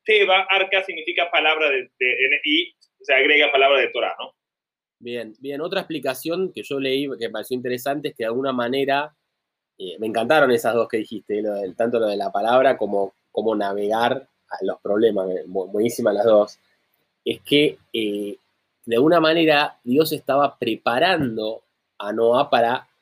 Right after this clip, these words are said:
Speaker 2: el mundo que veni-, que vendría después. Entonces, al,
Speaker 1: Mm.
Speaker 2: al, al ponerlo a él con su familia y con todas las especies de animales, ¿no? Muchísimas, eh, eh, en el arca, le dio una responsabilidad muy grande y un trabajo muy grande. ¿Sabes lo que es cuidar a todos esos animales?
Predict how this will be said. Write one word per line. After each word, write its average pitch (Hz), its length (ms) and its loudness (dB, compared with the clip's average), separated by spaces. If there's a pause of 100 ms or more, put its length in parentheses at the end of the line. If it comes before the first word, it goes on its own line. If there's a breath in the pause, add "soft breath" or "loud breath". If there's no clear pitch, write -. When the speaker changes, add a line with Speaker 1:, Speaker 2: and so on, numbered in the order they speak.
(120)
Speaker 2:
el 101 100 -6
mundo 127 280 2
que 113 140 0
veni-, 110 460 -4
que 107 100 -6
vendría 120 360 0
después. 110 720 0 (400 soft breath)
Entonces, 117 420 -4
al, 151 100 2
Speaker 1:
Mm. 147 480 4
Speaker 2:
al, 113 120 0
al 110 80 -6
ponerlo 170 520 4
a 147 120 6
él 156 200 4
con 110 180 -4
su 110 140 -14
familia 127 460 -2
y 104 60 -2
con 92 360 -10 (380)
todas 117 160 -2
las 104 160 -6
especies 117 440 -6
de 107 80 -4
animales, 98 520 -6
¿no? 143 240 0 (140)
Muchísimas, 90 760 -10 (340)
eh, 92 420 -4
eh, 90 260 -4
en 98 100 2
el 120 120 4
arca, 110 540 0 (220)
le 101 80 2
dio 127 100 6
una 156 120 4
responsabilidad 117 720 4
muy 139 180 6
grande 156 200 4
y 123 80 6
un 135 180 2
trabajo 120 520 2
muy 95 180 -2
grande. 90 220 -8
¿Sabes 113 140 -4
lo 131 100 -2
que 113 160 -4
es 131 120 -6
cuidar 110 440 -2
a - 80 2
todos 113 180 -4
esos 104 160 -6
animales? 104 680 -2